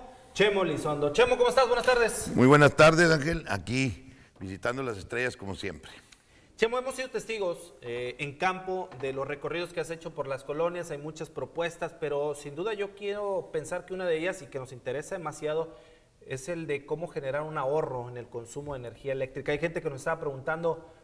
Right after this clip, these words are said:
Speaker 1: cómo va a funcionar ahora este tema del famoso subsidio. ¿Qué busca Chemo de beneficio para Piedras
Speaker 2: Bueno,
Speaker 1: Negras?
Speaker 2: nosotros de entrada, eh, desde hace mucho estamos buscando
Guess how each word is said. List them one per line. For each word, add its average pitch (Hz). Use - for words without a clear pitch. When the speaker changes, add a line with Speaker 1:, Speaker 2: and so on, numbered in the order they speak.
Speaker 1:
cómo 190
va 190
a -
funcionar 185
ahora 196
este 190
tema 180
del 131
famoso 160
subsidio. 185
¿Qué 190
busca 196
Chemo 165
de 135
beneficio 139
para 131
Piedras 117
Speaker 2:
Bueno, 147
Speaker 1:
Negras? 135
Speaker 2:
nosotros 127
de 101
entrada, 110
eh, 101
desde 92
hace 104
mucho 104
estamos 104
buscando 123